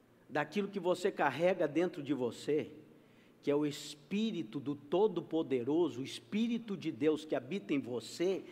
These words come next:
muda totalmente o seu comportamento.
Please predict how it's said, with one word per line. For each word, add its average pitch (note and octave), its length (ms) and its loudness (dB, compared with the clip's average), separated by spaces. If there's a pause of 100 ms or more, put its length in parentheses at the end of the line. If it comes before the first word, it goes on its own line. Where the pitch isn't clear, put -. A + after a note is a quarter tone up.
(300)
muda G3 560 2
totalmente G#3+ 1120 2
o D#3 60 -2
seu C#3+ 180 2
comportamento. B2+ 800 -2